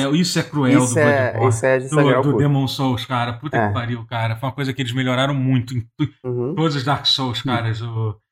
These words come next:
Speaker 2: Precisa
Speaker 1: os
Speaker 2: de mais
Speaker 1: bonfires.
Speaker 2: bonfire.
Speaker 1: Puta que
Speaker 2: Eu,
Speaker 1: pa-,
Speaker 2: eu acabei de
Speaker 1: eu
Speaker 2: sair do Sekiro. O Sekiro é super, é,
Speaker 1: É.
Speaker 2: leniente com bonfire, sabe?
Speaker 1: Ah, Sekiro
Speaker 2: E
Speaker 1: é,
Speaker 2: aí?
Speaker 1: é boss, é, é boss rush, né, gente?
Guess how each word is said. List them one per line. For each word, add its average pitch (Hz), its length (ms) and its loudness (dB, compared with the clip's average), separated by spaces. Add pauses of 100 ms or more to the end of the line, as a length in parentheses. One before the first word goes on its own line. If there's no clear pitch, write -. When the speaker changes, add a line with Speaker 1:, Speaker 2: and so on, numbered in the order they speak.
(100)
Speaker 2:
Precisa 139 380 2
Speaker 1:
os 139 60 2
Speaker 2:
de 131 60 -2
mais 123 180 2
Speaker 1:
bonfires. 113 320 0
Speaker 2:
bonfire. 160 80 -2
Speaker 1:
Puta 123 180 -2
que 131 220 -4
Speaker 2:
Eu, 160 100 2
Speaker 1:
pa-, 147 220 -4
Speaker 2:
eu 175 80 2
acabei 180 320 0
de 214 80 -4
Speaker 1:
eu 123 40 0
Speaker 2:
sair 196 120 2
do 190 80 -4
Sekiro. 143 420 0
O 120 60 -2
Sekiro 156 320 0
é 160 40 4
super, 156 680 -2
é, 113 440 4
Speaker 1:
É. 123 40 4
Speaker 2:
leniente 113 460 -2
com 110 340 0
bonfire, 107 460 0
sabe? 117 340 -2
Speaker 1:
Ah, 135 100 -2
Sekiro 269 440 -4
Speaker 2:
E 117 40 2
Speaker 1:
é, 107 60 4
Speaker 2:
aí? 101 140 2
Speaker 1:
é 220 80 0
boss, 320 260 -2
é, 262 360 -4
é 233 40 -6
boss 247 260 2
rush, 139 280 -2
né, 151 180 -6
gente? 98 320 -10